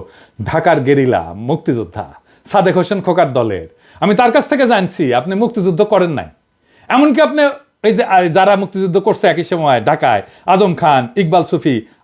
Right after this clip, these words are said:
আলমাস লস্কর, কাজী মোহাম্মদ হেদায়েতুল্লাহ, মোহাম্মদ শফি, খুরশিদ আব্দুল মতিন, আবু তাহের, মোহাম্মদ বাশার, খন্দকার আবু জায়েদ, জিন্না, ফরাদ জামিল, ফুয়াদ, মোহাম্মদ শামসুল হুদা, ডক্টর নিজাম,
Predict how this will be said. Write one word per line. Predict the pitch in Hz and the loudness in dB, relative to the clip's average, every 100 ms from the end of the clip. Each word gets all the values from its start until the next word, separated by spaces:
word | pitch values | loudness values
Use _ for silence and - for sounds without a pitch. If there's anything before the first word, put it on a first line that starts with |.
| - | 0
আলমাস | 196 202 190 | 0 2 0
লস্কর, | 190 156 - 170 135 - _ _ | -2 -4 0 2 2 -2 _ _
কাজী | - 190 196 | 0 2 2
মোহাম্মদ | 185 196 185 | 2 2 2
হেদায়েতুল্লাহ, | 180 180 170 175 156 123 113 - | 4 2 4 2 4 2 0 -6
মোহাম্মদ | 160 170 202 | 0 2 2
শফি, | - 190 175 135 - _ - | 0 -2 2 0 -2 _ -2
খুরশিদ | 196 - 202 | 0 2 2
আব্দুল | 196 170 190 | 2 2 0
মতিন, | 185 - 175 120 - _ - | 0 2 2 0 -10 _ -2
আবু | 185 202 | 2 2
তাহের, | 175 151 180 147 - - | 2 2 2 0 -4 -2
মোহাম্মদ | 175 208 | 0 2
বাশার, | 160 170 - 175 131 - - | 0 -2 2 2 2 -2 -6
খন্দকার | 196 196 196 | -2 0 2
আবু | 190 180 | 2 2
জায়েদ, | 170 170 156 - 127 | 2 2 2 -2 -4
জিন্না, | 180 196 190 | 0 2 2
ফরাদ | 156 185 208 156 | 2 2 2 0
জামিল, | 185 165 - | -2 -2 -2
ফুয়াদ, | 220 190 147 151 | 2 2 2 0
মোহাম্মদ | 190 202 | 0 0
শামসুল | 208 175 208 | -2 0 0
হুদা, | 190 165 143 | 2 2 2
ডক্টর | 175 202 | 0 -2
নিজাম, | 190 190 180 139 | -2 0 2 2